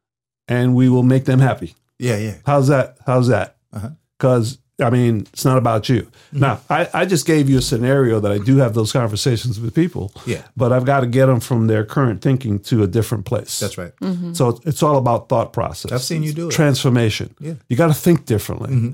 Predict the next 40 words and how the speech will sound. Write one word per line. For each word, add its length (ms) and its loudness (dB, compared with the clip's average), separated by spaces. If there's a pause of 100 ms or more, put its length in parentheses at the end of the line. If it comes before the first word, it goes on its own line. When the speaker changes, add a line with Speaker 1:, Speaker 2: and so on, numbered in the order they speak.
(140)
Speaker 1:
But 120 0
once 260 0
you 100 4
get 200 4
'em, 200 -6 (300)
you 80 -18
Speaker 2:
Mm-hmm. 80 -2
Speaker 1:
say, 220 2
"Yeah, 200 2
I 40 2
do, 400 2
I 60 0
do 160 2
manage 300 2
some 180 -2
assets." 560 -4 (180)
Speaker 2:
Mm-hmm. 120 0
Speaker 1:
I 100 2
said, 200 -2
"Yeah. 240 -8 (120)
So 320 0
just 220 0
grow 280 2
it. 160 -16 (560)
Find 220 0
your 60 0
favorite 340 -2
charity. 480 -4 (400)
And 100 0
if 120 -2
you 80 4
need 160 4
help, 260 2
I'll 80 0
help 240 0
you. 120 0 (200)
Speaker 2:
Mm-hmm. 180 -6 (160)
Speaker 1:
And 560 0
donate 340 2
it. 140 -10